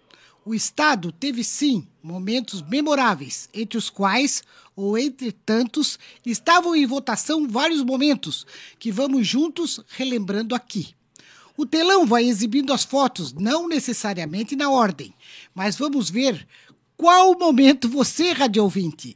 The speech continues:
escolheria, hã? O resultado da ilha nós já temos, porque essa foi uma votação via estado.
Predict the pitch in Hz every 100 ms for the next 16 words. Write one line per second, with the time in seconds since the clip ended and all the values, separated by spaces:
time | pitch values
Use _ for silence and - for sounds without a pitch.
0 | - - - 294 294 262 220 143 113 _
1 | _ 233 330 339 - _ _ _ - -
2 | - - 208 262 320 294 208 269 285 269
3 | 269 254 269 320 330 370 440 392 370 220
4 | 165 - 226 185 226 247 254 294 277 226
5 | 240 214 - 262 269 311 311 - 240 143
6 | 139